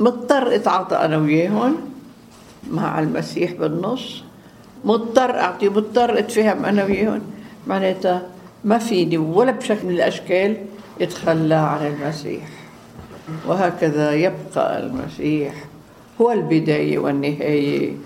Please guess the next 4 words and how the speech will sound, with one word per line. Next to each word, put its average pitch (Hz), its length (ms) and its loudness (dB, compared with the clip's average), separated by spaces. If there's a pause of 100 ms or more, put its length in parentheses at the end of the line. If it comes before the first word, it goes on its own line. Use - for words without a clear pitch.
(640)
وساعتها 175 920 0 (420)
بفرح 202 640 0
كبير 180 680 2
الإنسان 139 800 -2